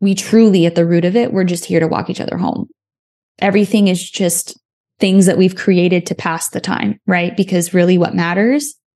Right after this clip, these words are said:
is that we're healing and growing and learning our preferences and feeling good and aligning with who we truly are and what we really want. So if I'm talking to you, like, you listening, if you and I met in real life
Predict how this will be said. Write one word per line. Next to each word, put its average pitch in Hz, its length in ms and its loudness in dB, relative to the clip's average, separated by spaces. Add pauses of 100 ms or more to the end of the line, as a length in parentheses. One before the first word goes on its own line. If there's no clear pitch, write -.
(380)
is 190 120 0
that 175 200 0
we're 180 100 0
healing 196 640 2
and 180 120 0
growing 180 440 0
and 185 80 0
learning 175 260 0
our 185 60 -2
preferences 196 640 -2
and 190 160 -2
feeling 170 320 -2
good 170 280 2
and 190 140 2
aligning 170 640 0
with 170 300 0 (300)
who 180 200 0
we 180 100 2
truly 175 380 2
are 160 220 0
and 220 100 4
what 180 140 0
we 185 100 0
really 175 300 2
want. 175 400 -2 (840)
So 196 200 0
if 185 160 -2
I'm 214 240 2
talking 185 500 -4
to - 140 -8
you, 175 580 2
like, 175 240 -2
you 208 140 6
listening, 190 400 0
if 175 120 -2
you 202 120 2
and 214 80 0
I 208 100 0
met 190 220 2
in 180 100 -2
real 175 160 -2
life - 440 -6